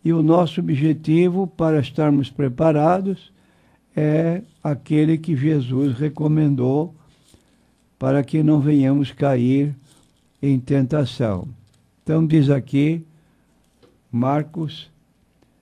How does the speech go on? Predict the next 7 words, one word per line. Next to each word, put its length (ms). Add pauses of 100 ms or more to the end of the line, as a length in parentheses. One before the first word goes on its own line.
(840)
treze 580 (1700)
e 140
trinta 420
e 100
três, 760 (320)
Jesus 680
dizendo 680